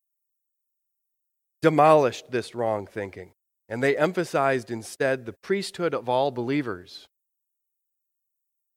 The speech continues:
and the importance of glorifying God and serving the neighbor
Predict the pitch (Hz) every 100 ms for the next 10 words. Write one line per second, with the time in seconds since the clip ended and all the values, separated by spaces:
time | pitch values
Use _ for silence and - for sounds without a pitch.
0 | _ _ _ _ _ _ _ _ _ 127
1 | 135 139 117 - 202 117 120 - - -
2 | _ _ _ _ _ _ _ _ _ _
3 | _ 107 101 117 131 165 160 143 123 107
4 | 101 95 101 110 _ _ _ _ - 98
5 | - 127 131 131 131 120 107 101 95 95
6 | 98